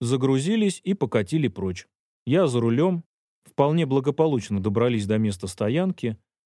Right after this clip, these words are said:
ну и пообедали по пути. Я в хранилище убрал шесть пачек галет, двадцать банок с овощными консервами,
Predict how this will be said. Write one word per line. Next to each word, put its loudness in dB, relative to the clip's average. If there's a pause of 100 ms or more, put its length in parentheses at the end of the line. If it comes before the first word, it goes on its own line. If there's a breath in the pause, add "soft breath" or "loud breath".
(100)
ну 2
и -2
пообедали 0
по -6
пути. -6 (640)
Я 2
в -12
хранилище 0
убрал 0
шесть -4
пачек -2
галет, 0
двадцать -2
банок -2
с -12
овощными -2
консервами, -2